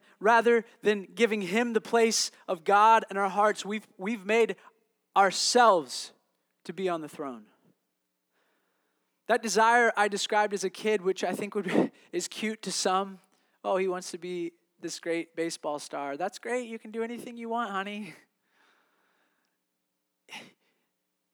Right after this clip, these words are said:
It wasn't pure, guys. I wanted, I wanted people to see me.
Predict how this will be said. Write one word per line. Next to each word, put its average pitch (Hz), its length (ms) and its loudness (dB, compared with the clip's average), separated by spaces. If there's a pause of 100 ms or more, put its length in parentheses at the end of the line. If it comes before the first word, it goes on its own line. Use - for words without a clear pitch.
(360)
It 208 100 2
wasn't 240 400 0
pure, 254 380 6
guys. 208 280 4
I 226 120 6
wanted, 254 340 2 (200)
I 240 120 4
wanted 254 340 2
people 247 260 -2
to 220 60 0
see 240 240 -2
me. 220 600 0